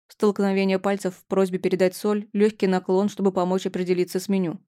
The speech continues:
На улице Марику толкает спешащий по своим делам пешеход, и я, придерживая красотку за талию, запираю на миг в своих объятиях.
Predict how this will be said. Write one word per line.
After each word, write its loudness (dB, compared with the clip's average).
На 4
улице 2
Марику 2
толкает 0
спешащий -4
по -2
своим 2
делам 4
пешеход, -2
и 2
я, 2
придерживая 2
красотку -2
за 2
талию, 2
запираю 2
на 2
миг 0
в -12
своих 2
объятиях. -2